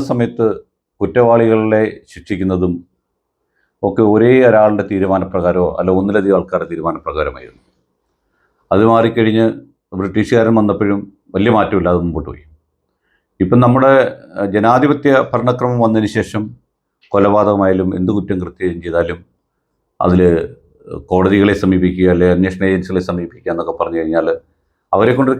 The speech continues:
കാര്യം നേടിയെടുക്കുക എന്ന് പറഞ്ഞാൽ വലിയ ബുദ്ധിമുട്ടാണ്, ചെയ്യിക്കുക എന്നുള്ള കാര്യം. കാരണം ഏകദേശം ഇന്നേക്ക് ആറു മാസമാകുന്നു നവീൻ ബാബു എന്ന് പറയുന്ന കണ്ണൂരിൻ്റെ എ ഡി എം ദുരൂഹ സാഹചര്യത്തിൽ മരിച്ചത്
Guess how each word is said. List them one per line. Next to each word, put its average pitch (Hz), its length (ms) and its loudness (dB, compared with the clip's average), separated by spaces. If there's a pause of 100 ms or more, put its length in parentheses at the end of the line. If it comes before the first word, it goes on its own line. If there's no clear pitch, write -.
കാര്യം 131 280 4 (260)
നേടിയെടുക്കുക 127 560 2
എന്ന് 104 120 0
പറഞ്ഞാൽ 87 240 -2
വലിയ 85 180 -4
ബുദ്ധിമുട്ടാണ്, 73 400 -8 (120)
ചെയ്യിക്കുക 92 360 2
എന്നുള്ള 73 260 -2
കാര്യം. - 220 -16 (1700)
കാരണം 90 280 2 (1200)
ഏകദേശം 123 360 4
ഇന്നേക്ക് 120 320 2
ആറു 123 220 4
മാസമാകുന്നു 107 560 0 (120)
നവീൻ 104 320 -2
ബാബു 110 240 0 (140)
എന്ന് 95 160 -6
പറയുന്ന 90 300 0 (1300)
കണ്ണൂരിൻ്റെ 92 500 4 (380)
എ 90 100 2
ഡി 90 120 6
എം 92 60 4 (1040)
ദുരൂഹ 110 280 4 (100)
സാഹചര്യത്തിൽ 87 540 -2
മരിച്ചത് 73 320 -8